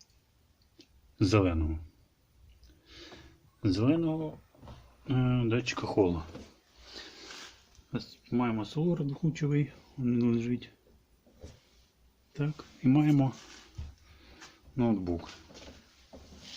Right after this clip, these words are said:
Зараз я буду крутити колесо. Вімкну світло, щоб видніше було. О. Фокусуйся. Щось не надто.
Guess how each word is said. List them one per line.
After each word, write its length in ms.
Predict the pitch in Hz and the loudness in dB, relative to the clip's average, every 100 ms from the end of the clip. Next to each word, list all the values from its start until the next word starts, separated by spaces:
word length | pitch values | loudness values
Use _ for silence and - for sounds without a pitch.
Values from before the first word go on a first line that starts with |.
| - - - - | -18 -14 -12 -6
Зараз 260 | 104 98 | -6 -4
я 60 | 113 | -6
буду 160 | 110 - | -8 -4
крутити 300 | 160 165 160 | -4 -2 4
колесо. 400 | 214 185 - 147 - _ - - - - - | 6 6 2 -6 -8 _ -20 -20 -20 -20 -10
Вімкну 320 | 156 139 - | -8 -6 -8
світло, 340 | - - 196 170 - - - | -4 -2 -4 -6 -16 -18 -18
щоб 140 | - - | -16 -12
видніше 360 | 160 151 - | -8 -8 -6
було. 220 | 160 151 - - | -4 -4 -8 -6
О. 100 | 110 - - _ _ _ - - - - _ - _ _ | -6 -6 -18 _ _ _ -20 -20 -20 -20 _ -20 _ _
Фокусуйся. 540 | - 147 - 180 180 151 - - _ _ _ _ _ _ _ - - _ _ _ _ _ _ _ _ _ _ _ _ _ _ | -16 -8 -2 -2 -2 -4 -8 -20 _ _ _ _ _ _ _ -20 -20 _ _ _ _ _ _ _ _ _ _ _ _ _ _
Щось 160 | - - | -18 -10
не 80 | |
надто. 420 | 117 143 143 - | -6 -4 -6 -8